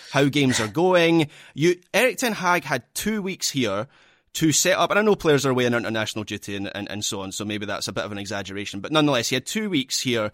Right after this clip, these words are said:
to work on something that would mitigate the lack of, um,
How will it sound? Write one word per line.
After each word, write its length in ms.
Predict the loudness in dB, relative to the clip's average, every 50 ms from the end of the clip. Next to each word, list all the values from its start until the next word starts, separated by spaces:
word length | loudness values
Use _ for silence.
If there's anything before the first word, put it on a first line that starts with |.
| -8 -16 -20 -20 -20 _ _
to 160 | -2 0 0 2
work 380 | 4 4 2 2 2 -2 -4 0
on 400 | 2 4 4 4 4 2 0 -2 -6 _
something 460 | -6 -2 2 2 2 2 2 0 0 0
that 100 | -2 -2
would 140 | -2 0
mitigate 580 | 0 0 0 0 -4 -4 -2 -2 -2 -2 -2 -4
the 100 | -6 -4
lack 360 | -2 0 2 2 0 0 -2 -2
of, 500 | -2 0 0 0 -2 -4 -6 -8 -14 -12 -10
um, 300 | -8 -6 -6 -6 -8 -8